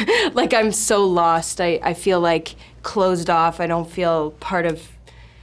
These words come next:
I don't feel part of myself. Like, I don't feel creative. I don't feel here.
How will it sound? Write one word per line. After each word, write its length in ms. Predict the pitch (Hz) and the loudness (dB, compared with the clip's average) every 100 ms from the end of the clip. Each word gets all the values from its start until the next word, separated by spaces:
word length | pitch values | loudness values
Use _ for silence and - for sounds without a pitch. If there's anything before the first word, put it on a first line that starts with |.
| - - - | -20 -18 -4
I 60 | |
don't 140 | 190 185 | -2 -2
feel 160 | 196 185 | -2 -4
part 300 | - 175 165 | -2 -2 -2
of 220 | 160 - | -4 -6
myself. 400 | 170 165 - 165 | -6 -6 -4 -4
Like, 140 | 185 180 | -2 -2
I 40 | |
don't 160 | 180 175 | -2 -4
feel 140 | 175 | -8
creative. 480 | 170 180 165 165 165 | -8 -4 -2 -2 -4
I 60 | |
don't 160 | 151 156 | -6 -8
feel 280 | - 170 160 | -8 -6 -6
here. 500 | 156 170 156 156 151 | -8 -8 -6 -4 -6